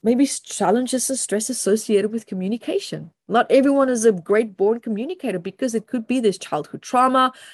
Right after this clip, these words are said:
there's stress associated with it. There's maybe something that happened where someone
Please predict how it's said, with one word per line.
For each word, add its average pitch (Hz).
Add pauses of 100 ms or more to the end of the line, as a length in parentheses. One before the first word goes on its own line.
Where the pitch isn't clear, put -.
there's -
stress -
associated 247
with 240
it. 247
There's 185 (920)
maybe 220
something 226
that 208
happened 226
where 196
someone 196